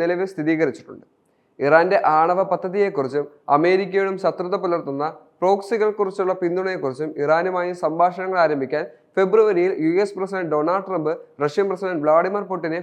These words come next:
ഫോണിൽ ബന്ധപ്പെട്ടതായ തരത്തിൽ വിവരങ്ങൾ പുറത്തുവരികയും ചെയ്തു. ചൊവ്വാഴ്ച പ്രസിദ്ധീകരിച്ച ബ്ലൂംബെർഗ് വാർത്താ ലേഖനമാണ് ഇത് വെളിപ്പെടുത്തിയിരിക്കുന്നത്.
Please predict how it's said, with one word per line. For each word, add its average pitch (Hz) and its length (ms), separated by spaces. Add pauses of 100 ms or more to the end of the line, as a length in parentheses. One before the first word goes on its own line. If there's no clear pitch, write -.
ഫോണിൽ 170 360
ബന്ധപ്പെട്ടതായ 175 540 (180)
തരത്തിൽ 156 320 (380)
വിവരങ്ങൾ 208 380 (100)
പുറത്തുവരികയും 170 680
ചെയ്തു. - 180 (680)
ചൊവ്വാഴ്ച 247 420
പ്രസിദ്ധീകരിച്ച 220 560 (200)
ബ്ലൂംബെർഗ് 202 520
വാർത്താ 170 300 (100)
ലേഖനമാണ് 170 480 (160)
ഇത് 208 100 (120)
വെളിപ്പെടുത്തിയിരിക്കുന്നത്. 139 760